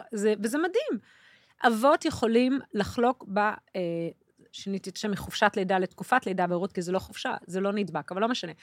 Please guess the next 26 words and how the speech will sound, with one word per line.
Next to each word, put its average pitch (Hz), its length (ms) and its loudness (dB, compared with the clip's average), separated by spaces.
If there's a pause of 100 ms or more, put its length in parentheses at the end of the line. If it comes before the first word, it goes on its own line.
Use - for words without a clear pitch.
(340)
אבל 208 140 0
אבות 214 300 4
יכולים 220 360 0
לחלוק 208 500 0
בתקופה 247 440 -2
הזו, 370 160 0
אבות 220 260 0
יכולים 262 320 -2
להיות 226 260 0
בבית 202 340 -4
עם 226 80 -6
התינוק. 208 320 -6 (680)
היה 214 380 6 (120)
עוד 214 180 2
קודם, 196 380 2
הייתה 185 260 -2
חקיקה 202 420 -2
כזו, 170 260 -4
את 170 80 -4
זה 233 120 2
לא 214 100 4
המצאתי, 202 380 -2
אבל 165 120 -6
שיניתי 254 460 0
את 226 100 -8
השיטה, 339 500 0